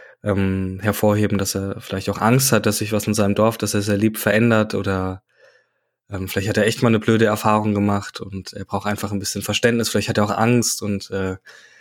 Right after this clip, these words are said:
ihm würde das sehr gut tun, wenn ihm jemand bestärken würde, dass man ihn verstehen kann, dass er Angst hat. Ja,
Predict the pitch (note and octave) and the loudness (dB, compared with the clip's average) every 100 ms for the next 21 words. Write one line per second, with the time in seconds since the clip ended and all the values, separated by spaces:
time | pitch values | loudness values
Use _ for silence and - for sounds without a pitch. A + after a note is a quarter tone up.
0 | - G#2 A2 A2 G#2+ G#2+ A2 G#2 C#3 C3+ | -12 0 2 4 4 2 2 2 2 2
1 | A#2 G#2+ G2+ G#2 G#2 G2+ G#2 - - A2+ | 0 2 2 0 0 0 -2 -2 2 2
2 | A2+ A2 G#2 G2+ G2+ - - _ _ _ | 2 0 0 -2 -4 -6 -12 _ _ _
3 | - G#2 - - B2+ B2+ B2+ A2 G#2+ A2 | -10 -6 -4 0 2 2 2 2 2 0
4 | G#2 A2 - A2 G#2+ - - _ _ _ | 0 -2 -2 -2 -4 -4 -16 _ _ _
5 | - - _ _ _ _ - G#2 G2+ G#2 | -20 -20 _ _ _ _ -2 2 2 0